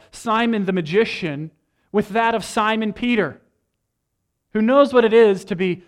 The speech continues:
corrected sternly. And Jesus once said to Peter, "Get behind me,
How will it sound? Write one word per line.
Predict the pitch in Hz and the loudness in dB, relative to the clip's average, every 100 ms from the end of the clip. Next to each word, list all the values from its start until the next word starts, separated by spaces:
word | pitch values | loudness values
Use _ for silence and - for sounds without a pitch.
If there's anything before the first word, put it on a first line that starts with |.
| _ | _
corrected | - 214 202 214 214 175 151 | -2 2 2 0 -2 -6 -6
sternly. | - - 202 196 175 135 110 _ _ _ _ _ _ _ _ _ _ - | -10 -4 -2 0 -2 -6 -12 _ _ _ _ _ _ _ _ _ _ -10
And | |
Jesus | 151 196 190 180 | -4 -4 -4 -6
once | 185 185 - - | -4 -6 -6 -20
said | - 180 185 180 | -6 -4 -4 -6
to | 202 165 160 _ _ | -4 -4 -6 _ _
Peter, | - 208 202 196 196 _ _ _ _ _ 165 | -6 -2 0 -2 -8 _ _ _ _ _ 0
"Get | 214 240 | 2 4
behind | 214 - 240 226 214 | 2 0 0 0 0
me, | 196 185 185 | 0 -2 -4